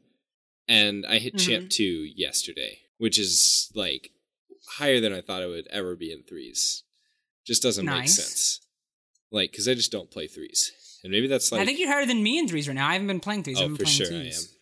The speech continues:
Speaker 1: I am. I've been watching.
Speaker 2: Oh. You've been
Speaker 1: <laughs>
Speaker 2: watching, naturally,
Speaker 1: Yeah.
Speaker 2: of course.
Speaker 1: I just gotta show that off.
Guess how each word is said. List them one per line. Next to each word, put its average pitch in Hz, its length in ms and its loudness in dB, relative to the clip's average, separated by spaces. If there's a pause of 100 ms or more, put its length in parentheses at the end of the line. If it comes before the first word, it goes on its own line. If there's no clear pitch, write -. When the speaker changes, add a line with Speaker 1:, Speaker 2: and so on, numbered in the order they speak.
Speaker 1:
I 98 40 -12
am. - 20 -6
I've 90 60 -8
been 85 160 -14
watching. 82 360 -8 (160)
Speaker 2:
Oh. 240 160 -8 (600)
You've 156 180 -2
been 147 140 0
Speaker 1:
<laughs> 135 100 0
Speaker 2:
watching, 135 280 -4 (280)
naturally, 135 480 -10
Speaker 1:
Yeah. 98 200 4
Speaker 2:
of - 40 -8
course. 135 400 -14 (100)
Speaker 1:
I 101 100 -6
just - 180 -4
gotta - 200 -10 (120)
show - 240 -6
that 60 160 -16
off. 50 140 -20